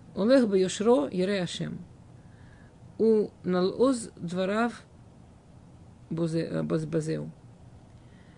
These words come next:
Тот, кто идёт прямо, это яре Ашем. А тот, кто налоз д-, драхав, тот, кто искривляет свои дороги, он Всевышнего позорит. Мальбим очень,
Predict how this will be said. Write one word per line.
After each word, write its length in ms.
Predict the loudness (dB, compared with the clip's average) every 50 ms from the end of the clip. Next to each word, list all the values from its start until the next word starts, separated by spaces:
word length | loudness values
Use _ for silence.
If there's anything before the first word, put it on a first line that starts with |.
| -20 -20 -20 -20 -20 -10 0
Тот, 200 | 2 2 2 2
кто 260 | 0 0 2 4 4
идёт 360 | 4 4 6 6 6 4 4 -4
прямо, 540 | -4 -2 0 2 2 2 0 0 -2 -6 -6 -2
это 240 | -2 -2 0 0 -2
яре 320 | -2 -2 -2 -2 -4 -6
Ашем. 320 | -8 -10 -12 -12 -12 -12 -14 -16 -20 -20 -20 -20 -20 -20 -20 -20 -20 -20 -20 -20 -20 -20 -20 -20 -20 -20 -20 -20 -20 -20 -20 -20 -20 -20 -20 -20 -20 -20 -20 -20 -20 -20 -20 -8 0
А 240 | 2 4 4 4 4
тот, 220 | 4 4 2 2
кто 100 | 2 0
налоз 340 | 0 2 4 6 6 4 4
д-, 220 | 2 0 0 0
драхав, 480 | 0 -2 -4 -4 -2 -2 -2 -2 -2 0
тот, 160 | -2 -2 -2
кто 160 | 0 -2 -2
искривляет 520 | -2 -2 -2 -4 -2 2 2 2 2 2 0
свои 280 | -2 -2 -2 0 0
дороги, 440 | 0 0 0 2 2 2 2 2 0
он 280 | 0 0 0 -4 -6 -8 -14 -18 -18 -16
Всевышнего 520 | -12 -8 -6 -4 -4 -4 -4 -4 -4 -4 -4
позорит. 440 | -4 -6 -6 -6 -6 -8 -10 -12 -16 -20 -20 -20 -20 -20 -20 -20 -20 -20 -20 -20 -20 -20 -20 -20 -20 -20 -16 -10 -6
Мальбим 520 | -2 0 2 2 2 2 2 0 0 0
очень, 340 | 0 0 0 -2 -2 -10